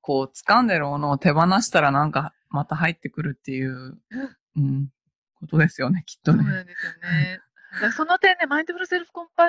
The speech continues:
Speaker 2: え、エムビーエスアールもそうですけれど、エムエスシーはすごく、すごい影響を受け、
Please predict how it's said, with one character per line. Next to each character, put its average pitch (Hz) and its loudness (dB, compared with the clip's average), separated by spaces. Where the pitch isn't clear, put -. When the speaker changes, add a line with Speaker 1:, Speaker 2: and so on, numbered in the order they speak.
Speaker 2:
え、 285 0
エ 320 -4
ム 370 -10
ビ 403 4
ー 415 4
エ - 0
ス - -6
ア 440 -2
ー - 0
ル 330 -8
も 208 -16
そ 220 -16
う 214 -18
で 180 -18
す - -20
け 156 -16
れ 147 -14
ど、 156 -18
エ 220 -10
ム 254 -6
エ 311 -2
ス - -18
シ 320 2
ー 311 4
は 226 0
す - -16
ご 190 -20
く、 147 -20
す 202 -18
ご 233 2
い - 4
影 185 0
響 - -18
を - -20
受 170 -20
け、 - -20